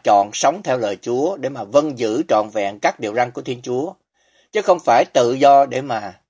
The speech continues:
phạm tội, không phải tự do để mà phạm các điều răn của Đức Chúa Trời mà không bị hình phạt. Vì nếu họ trở lại phạm các điều răn của Đức Chúa Trời thì họ sẽ bị luật pháp của Đức Chúa Trời xử phạt càng nghiêm trọng hơn.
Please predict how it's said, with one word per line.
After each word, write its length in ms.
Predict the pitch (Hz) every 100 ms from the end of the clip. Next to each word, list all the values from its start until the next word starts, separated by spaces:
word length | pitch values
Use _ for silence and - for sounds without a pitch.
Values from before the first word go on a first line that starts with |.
| _
phạm 200 | - 101
tội, 280 | 107 95 92 - _ _ _ _ _
không 160 | - 156
phải 180 | 151 139 -
tự 180 | 117 117
do 280 | 139 139
để 120 | 131 139
mà 140 | 127
phạm 300 | - 98 101
các 220 | - 175
điều 160 | 110 101
răn 180 | 113 107
của 80 |
Đức 140 | 123 151
Chúa 100 | 156
Trời 260 | 143 107 98
mà 200 | 95 90
không 300 | - 147 127
bị 120 | 98
hình 140 | 98
phạt. 240 | - 98 - _ _ _ _ _ _ _ _ _ _ _ _
Vì 120 | 135
nếu 200 | 143 202
họ 100 | 170
trở 220 | 143 143 190
lại 220 | 123 120
phạm 360 | - 120 110
các 180 | 123 202
điều 140 | - 120
răn 180 | 147
của 100 | 143
Đức 120 | 143 208
Chúa 100 | -
Trời 260 | 185 123 107 -
thì 180 | 110
họ 440 | 107 101 101 104 - _ _ _
sẽ 220 | - 95
bị 180 | - 104
luật 200 | 98 95
pháp 300 | - 151 -
của 80 | 123
Đức 120 | 151
Chúa 100 | -
Trời 260 | 139 113 104
xử 340 | - 123 120
phạt 280 | 208 120 107 107 -
càng 340 | 113 104 104
nghiêm 240 | 139 147 127
trọng 200 | 92 98
hơn. 280 | 117 113